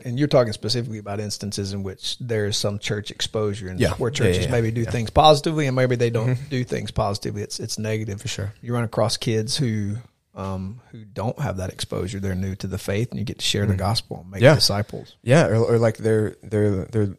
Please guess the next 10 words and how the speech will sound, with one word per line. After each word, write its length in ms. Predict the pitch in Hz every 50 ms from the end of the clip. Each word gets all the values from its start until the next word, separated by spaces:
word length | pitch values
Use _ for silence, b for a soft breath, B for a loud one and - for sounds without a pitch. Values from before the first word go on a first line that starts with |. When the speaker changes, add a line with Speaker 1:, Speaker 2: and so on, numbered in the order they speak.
| _ -
Speaker 2:
knowledge 580 | 110 107 107 104 104 110 107 107 98 92 95
of, 120 | 98 90 - -
of 180 | 101 95 90
what, 240 | 95 92 98 101 -
what 220 | 98 104 101 - -
the 80 | 90
gospel 400 | 92 95 92 95 98 - - 90
even 160 | 87 82 76
is, 340 | 82 85 80 - - - - -
is 400 | 87 85 90 - - - -